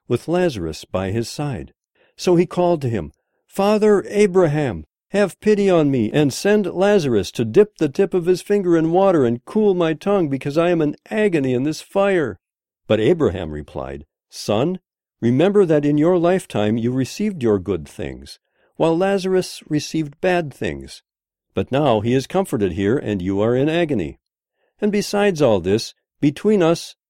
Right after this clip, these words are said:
and you a great chasm has been set in place, so that those who want to go from here to you cannot, nor can anyone cross over from there to us."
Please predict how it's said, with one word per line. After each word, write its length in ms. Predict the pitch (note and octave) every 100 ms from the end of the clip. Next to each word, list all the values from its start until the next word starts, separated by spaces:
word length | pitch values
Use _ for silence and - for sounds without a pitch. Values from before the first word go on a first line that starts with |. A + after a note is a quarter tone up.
| _
and 240 | D3+ F3
you 380 | C#3+ G#2+ A#2+ B2 -
a 80 | C3
great 320 | C#3 F#3 F3
chasm 420 | - E3+ B2 G2
has 220 | G#2 G2+
been 160 | G2 F#2
set 280 | - B2+ -
in 160 | B2+
place, 460 | A#2+ A#2 D#2+ - - _ _ _ -
so 120 | B2
that 200 | G#2+ G#2+ -
those 380 | A2+ C#3+ D3+
who 100 | -
want 260 | B2 A#2+ C#3+
to 80 | C#3
go 240 | B2 C3+
from 220 | D3 D3 A#2+
here 340 | C3+ C#3+ D#3 -
to 120 | G3
you 240 | D3+ A#2 B2
cannot, 540 | - E3 F#3+ D3 - _ _ _ _ _ -
nor 260 | B2+ D3
can 240 | D3 B2 B2
anyone 380 | C#3 D3 C#3+
cross 320 | B2+ D3 C#3 -
over 320 | D3 A#2+ A2+
from 280 | - C#3 A#2+
there 300 | F2+ E2+ F#2 _
to 180 | C#3 -
us." 400 | A#2+ C#2+ -